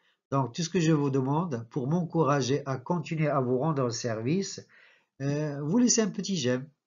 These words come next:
c'est pas difficile. Vous laissez un petit commentaire, euh, parce que je lis tous les commentaires et j'essaie de répondre.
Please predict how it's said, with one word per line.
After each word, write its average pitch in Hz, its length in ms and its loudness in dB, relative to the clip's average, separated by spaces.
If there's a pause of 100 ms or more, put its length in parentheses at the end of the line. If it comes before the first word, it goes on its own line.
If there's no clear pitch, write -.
(160)
c'est 131 280 -6
pas 131 220 0
difficile. 127 640 -2 (380)
Vous 143 320 0
laissez 165 240 2
un 165 80 0
petit 160 240 -2
commentaire, 165 800 -2
euh, 131 200 -2
parce 131 220 -2
que 156 140 0
je 135 120 2
lis 165 220 4
tous 180 140 0
les 165 160 4
commentaires 131 500 0
et 160 80 2
j'essaie 135 360 2
de 151 80 2
répondre. 135 540 0